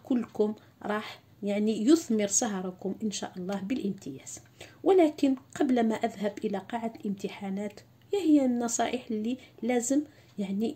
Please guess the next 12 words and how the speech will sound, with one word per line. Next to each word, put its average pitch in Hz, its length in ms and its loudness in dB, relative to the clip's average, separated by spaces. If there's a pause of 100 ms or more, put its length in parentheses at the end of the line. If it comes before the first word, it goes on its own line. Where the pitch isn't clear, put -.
(120)
أخذ 226 380 -2
بعين 202 300 -2
الاعتبار 196 680 -6
بها. - 220 -8 (680)
أول 262 400 8
نصيحة 185 640 -6 (220)
أنني 208 460 0 (340)
المراجعة 202 600 0
الخفيفة 254 680 0
اللي 214 140 0
راح 202 220 -6
نديرها 180 640 -2